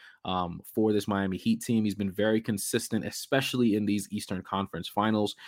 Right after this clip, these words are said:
He's been getting his opportunity, and for some reason, he just knows how to attack this Boston defense. Um, so I don't see tonight being any different. I think he can at least get fifteen points. Um, and I think he's kinda like, you know,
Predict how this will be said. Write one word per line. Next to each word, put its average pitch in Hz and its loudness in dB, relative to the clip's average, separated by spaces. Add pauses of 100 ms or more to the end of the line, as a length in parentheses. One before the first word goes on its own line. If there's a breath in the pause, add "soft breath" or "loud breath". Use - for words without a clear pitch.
(200 loud breath)
He's 101 0
been 95 -2
getting 101 4
his 98 2
opportunity, 113 4
and 98 2
for 107 -2
some 127 4
reason, 117 6
he 113 2
just 107 2
knows 101 4
how 101 2
to 98 0
attack 95 0
this 92 -4
Boston 92 0
defense. 104 -2 (320 loud breath)
Um, 92 0
so 107 6
I 101 4
don't 107 4
see 113 2
tonight 101 2
being 98 4
any 92 0
different. 113 4
I 95 -2
think 98 -2
he 107 0
can 98 2
at 90 0
least 107 0
get 98 4
fifteen 95 -2
points. 107 0 (300 loud breath)
Um, 92 0 (440)
and 120 4
I 117 2
think 135 8
he's 139 4
kinda 135 4
like, 98 6
you 110 2
know, 78 -2